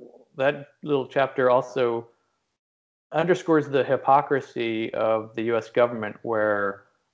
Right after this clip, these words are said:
weapons, the so-called weapons of mass destruction, chemical weapons here are concerned. Um, you know, this, the sanctions are in place to, uh, purportedly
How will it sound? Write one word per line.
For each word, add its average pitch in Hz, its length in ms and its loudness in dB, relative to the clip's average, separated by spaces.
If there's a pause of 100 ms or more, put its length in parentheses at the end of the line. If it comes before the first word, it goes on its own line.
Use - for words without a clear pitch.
(640)
weapons, 117 500 -2
the 123 100 -6
so-called 113 320 0
weapons 117 300 0
of 104 80 -4
mass 107 260 -4
destruction, 107 640 -2
chemical 110 400 -2
weapons 104 560 -2 (180)
here 107 360 0 (240)
are 107 440 2
concerned. 104 640 -6 (120)
Um, 101 440 0 (540)
you 127 100 2
know, 113 60 -2
this, 117 160 -4 (200)
the 147 100 6
sanctions 147 440 2
are 135 100 4
in 135 80 -2
place 127 420 4
to, 123 520 0 (300)
uh, - 60 -16 (720)
purportedly 131 840 4